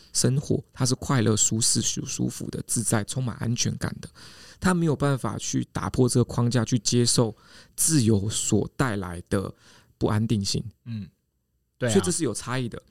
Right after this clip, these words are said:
Speaker 2: 嗯，
Speaker 1: 对，然后但是罗斯，
Speaker 2: 这段
Speaker 1: 嗯，罗斯是找，在这边找到他的自我，而且他尝试去突破这个东西。
Speaker 2: 嗯。
Speaker 1: 嗯。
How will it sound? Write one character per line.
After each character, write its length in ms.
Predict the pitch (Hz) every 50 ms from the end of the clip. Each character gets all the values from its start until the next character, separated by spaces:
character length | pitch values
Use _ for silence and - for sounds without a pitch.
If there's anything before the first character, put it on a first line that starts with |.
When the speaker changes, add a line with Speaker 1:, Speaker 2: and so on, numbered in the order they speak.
| _ _
Speaker 2:
嗯， 220 | - 113 98 87 -
Speaker 1:
对， 140 | - 123 113
然 80 | 107 131
后 80 | 131
但 120 | - 180 175
是 100 | 165 170
罗 120 | 143 151 - 135
斯， 80 | - -
Speaker 2:
这 40 | -
段 60 | - _ _ _ _ _ _ _ -
Speaker 1:
嗯， 320 | - 135 120 104 101 104 104 - _ _ _ _ _ _ _ _ _ - - -
罗 200 | - 135 127 139
斯 240 | - - 165 170 160
是 180 | - 165 165
找， 240 | 143 - - - -
在 140 | - - 143
这 100 | 139 143
边 240 | - 139 135 127 127 - - - - - - _ -
找 180 | - 127 104
到 140 | 107 123 131
他 100 | 131 143 131
的 60 | 120
自 200 | - - - 120
我， 120 | 117 113 -
而 60 | 127 127
且 120 | 139 131
他 140 | 120 120 135
尝 380 | - - - - 104 101 104
试 320 | 110 - - - - 123 110
去 180 | - - - -
突 220 | - - - -
破 180 | - - - - -
这 100 | - -
个 100 | - 139
东 140 | - - - -
西。 240 | - - - 175 _ -
Speaker 2:
嗯。 540 | 131 127 123 117 117 113 110 104 95 87 85 -
Speaker 1:
嗯。 200 | 131 110 98 92